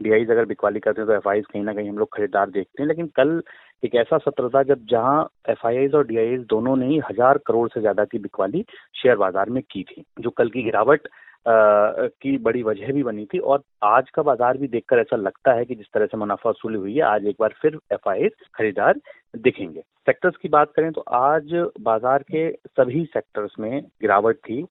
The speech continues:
मतलब बैंक, ऑटो, फाइनेंशियल सर्विसेज, आईटी, एफएमसीजी, मेटल, फार्मा, प्राइवेट बैंक, सरकारी बैंक, सभी टूटे हुए थे। कल का सत्र एक बार फिर एक अहम सत्र होगा, क्योंकि बाजार में एफआईआईज और डीआईज का आज रुख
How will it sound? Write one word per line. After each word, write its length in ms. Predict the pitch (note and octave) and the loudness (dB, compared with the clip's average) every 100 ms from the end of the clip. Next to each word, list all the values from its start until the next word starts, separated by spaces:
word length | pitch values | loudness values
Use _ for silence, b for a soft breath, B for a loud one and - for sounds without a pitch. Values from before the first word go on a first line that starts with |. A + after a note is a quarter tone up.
| _ | _
मतलब 300 | G2 G2+ A2 | -10 -2 -4
बैंक, 520 | G2 G#2+ G#2+ G#2 G2+ - | 0 -2 -2 -4 -8 -6
ऑटो, 460 | - G#2 - G#2 G#2 | -2 -2 -2 -4 -2
फाइनेंशियल 340 | G#2 G2+ G#2 | -6 -6 -8
सर्विसेज, 440 | G#2+ G2 F#2+ G#2 | -6 -8 -6 -4
आईटी, 420 | G2+ G2+ - G#2 G#2 | -2 -4 -6 -4 -4
एफएमसीजी, 600 | - G#2 F#2+ G2+ G2 G#2 | -4 -10 -8 -10 -8 -8
मेटल, 460 | G2+ G2 - G2+ | -6 -8 -4 -4
फार्मा, 520 | G2+ G#2+ G2+ G2+ G#2 | -2 0 0 -2 -4
प्राइवेट 500 | G#2 _ A2 G2+ G#2 | -4 _ -2 0 0
बैंक, 340 | G2 G2+ G2+ G2 | -4 -8 -8 -6
सरकारी 380 | A2 - G#2 G#2 | -8 -4 -4 -2
बैंक, 160 | A2+ B B B _ D#3 | -8 B B B _ 4
सभी 240 | D3 F#3 | 4 4
टूटे 320 | F3 A2 G2+ | 0 -8 -4
हुए 220 | F#2 E2+ D#2+ | -6 -4 -10
थे। 140 | - | -12
कल 480 | - _ - D#3+ F3 | -16 _ 4 6 6
का 200 | F3+ F#3 | 2 0
सत्र 360 | - D3+ - | 2 -4 -2
एक 180 | D#3 A2+ A#2+ | -4 -4 -2
बार 100 | A2 | -2
फिर 240 | - C#3+ | 0 -2
एक 220 | B2+ - - - | -2 -4 -12 -12
अहम 220 | A#2 C3+ | -8 -8
सत्र 280 | C#3 C3+ - | -2 -4 -2
होगा, 280 | B2 A#2+ D#3 | -2 -2 -4
क्योंकि 440 | - G#2+ _ A2+ - _ _ _ - | -8 -16 _ -12 -12 _ _ _ -4
बाजार 400 | G#2+ G#2 A2 A#2 | 0 4 4 4
में 260 | A#2+ A#2+ A#2 - - | 0 -6 -6 -12 -10
एफआईआईज 440 | - G2+ A2+ A#2 A#2 | -6 -2 0 2 0
और 100 | G2+ | 0
डीआईज 240 | G#2+ A2 - | 0 0 2
का 100 | A2 | 0
आज 60 | G2+ A2 | 0 -4
रुख 260 | G#2+ G#2+ | -6 -6